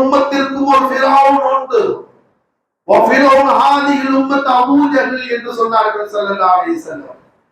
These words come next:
இந்த உம்மத்திற்கான ஃபிரௌன் அபூ ஜஹல் என்று சொன்னார்கள். நீங்கள் வரலாற்றை படித்தால் தெரியும், அபூ ஜஹல் என்பவன் இந்த உம்மத்திற்கான ஃபிரௌன் என்கின்ற மிகப்பெரிய எதிரிக்கான அடையாளத்தை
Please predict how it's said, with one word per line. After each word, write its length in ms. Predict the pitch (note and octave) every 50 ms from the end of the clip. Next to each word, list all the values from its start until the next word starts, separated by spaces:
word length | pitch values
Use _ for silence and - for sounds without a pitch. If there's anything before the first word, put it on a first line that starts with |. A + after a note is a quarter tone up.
| _ _ _ - E3+ G3
இந்த 200 | A#3+ A#3+ G3+ C4 B3 - A#3
உம்மத்திற்கான 720 | B3+ C4+ C#4 C#4 C4+ C#4 C4 C4+ C4+ C4 B3 B3 B3 B3 B3 A3+ - A3
ஃபிரௌன் 520 | A#3 A#3 A#3 A#3 A#3+ B3+ C4+ C#4 C#4 - - - - - - - - _ - E3+ G#3
அபூ 200 | C4+ C#4+ C#4+ D4 D4 C#4+ C#4
ஜஹல் 280 | C4+ C4 C4 C4 C4 B3+ B3
என்று 200 | B3 B3 B3 B3 - A#3+
சொன்னார்கள். 600 | A3+ A#3 A#3+ A#3 A3+ A3+ A3 G#3+ A3 G#3+ G3+ F#3+ F#3 F#3 F3+ - - - _ _ _
நீங்கள் 320 | - G3 G#3+ G#3 G#3+ G3+ F#3+
வரலாற்றை 720 | F#3+ F#3+ G3+ A#3+ B3+ B3+ C4+ C4+ C#4 C4+ C4+ C4 B3+ B3 B3+ B3 A#3
படித்தால் 540 | A#3 A#3 A#3+ B3 - B3 A#3+ A#3+ A#3+ A#3+ -
தெரியும், 480 | A3+ A3 G#3+ - G#3+ G#3+ G#3+ G#3 G3 F#3 - - _ _ _ _ - E3
அபூ 200 | - - C4+ C#4 C#4 C#4 C#4 C4
ஜஹல் 380 | C4 A#3+ B3 B3+ A#3+ A#3+ A#3+ A#3+ - G#3+
என்பவன் 580 | A3+ A3+ A3+ G#3+ - F#3 - A3 A3 G#3+ G3+ - - - - _ _ _
இந்த 280 | - F#3+ G#3 A#3 - - A#3
உம்மத்திற்கான 960 | - A3+ A#3 B3 C4+ C#4+ C#4 C4+ C#4 C4+ C4 C4 C4 C4 B3 A#3+ A#3+ A#3+ A#3+ A#3 G#3 - -
ஃபிரௌன் 540 | A#3 A#3+ B3 B3 B3 B3 B3+ C4 C4+ C4+
என்கின்ற 500 | B3+ A#3+ A#3+ A#3 G#3 A#3 A#3 A3+ G3 G#3+ G#3+ G#3 G3+ F#3+ - - - - - - _
மிகப்பெரிய 640 | E3 F#3+ F#3 B3 B3 B3 B3+ C4 C#4 C#4 C#4+ C#4 C#4 B3+ A3+ A3+ A#3
எதிரிக்கான 560 | A#3 C#4 C#4 C#4 C#4 C#4 C#4 B3+ B3+ B3+ B3 A#3 G#3+
அடையாளத்தை 720 | G#3+ G#3+ B3+ C4 C4+ C4+ C4+ C4+ C4+ C4+ C4 C4 C4 B3